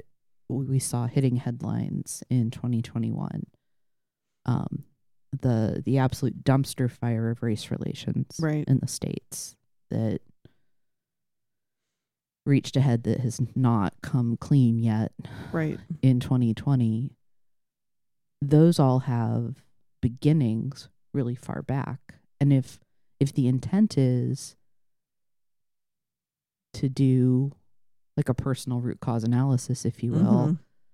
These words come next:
Speaker 1: the things that hurt us today as a society and as individuals go so far back, we would lose time. And we don't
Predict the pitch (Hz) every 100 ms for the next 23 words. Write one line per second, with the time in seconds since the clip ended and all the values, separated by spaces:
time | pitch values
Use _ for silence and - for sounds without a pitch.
0 | _ _ 139 - 160 151 135 - 139 135
1 | 117 - - - 117 160 151 117 117 131
2 | - _ _ _ _ _ _ _ _ _
3 | _ _ _ _ _ _ _ _ _ _
4 | 135 127 120 113 - 180 190 110 104 110
5 | 127 - _ _ _ _ _ _ _ _
6 | _ - 185 156 123 110 113 - - -
7 | - - - - _ - 131 - 151 120
8 | - - 127 135 - 120 - - _ _
9 | _ _ _ _ _ _ _ _ _ _
10 | 143 127 117 - 127 123 117 123 - -
11 | _ - 160 123 - - - _ _ 135
12 | 135 156 143